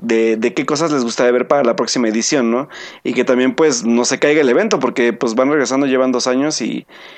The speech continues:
y, pues, sí estaría como algo preocupante que, que, este, pues, que sí se, se, se baje, ¿no? O sea, que, que, que, que no tenga como, como, como mucho, como mucho buen comeback después de,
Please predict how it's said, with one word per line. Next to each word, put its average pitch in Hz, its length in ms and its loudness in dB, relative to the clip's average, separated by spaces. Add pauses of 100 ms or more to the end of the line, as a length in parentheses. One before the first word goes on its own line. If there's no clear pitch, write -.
(140)
y, 107 100 -6
pues, 110 160 -4
sí - 20 -6
estaría 127 240 0
como 123 160 0
algo 123 180 0
preocupante 113 600 -4
que, 104 460 -2 (580)
que, 113 180 0
este, 107 280 -2
pues, - 200 -6
que 104 120 -6
sí 120 120 -4
se, 117 360 0
se, 107 200 -4
se 117 160 -2
baje, 123 300 0
¿no? 113 120 0
O 123 40 -4
sea, 113 140 -6
que, 107 240 -6
que, - 280 -6
que, 101 400 -4
que - 80 -4
no 107 140 -2
tenga 117 240 -2
como, 95 340 -4 (420)
como, 113 500 0
como 113 260 0
mucho, 120 800 0 (380)
como 117 180 -2
mucho 139 380 0
buen 135 240 0
comeback 127 340 0
después 110 320 -4
de, 110 240 -2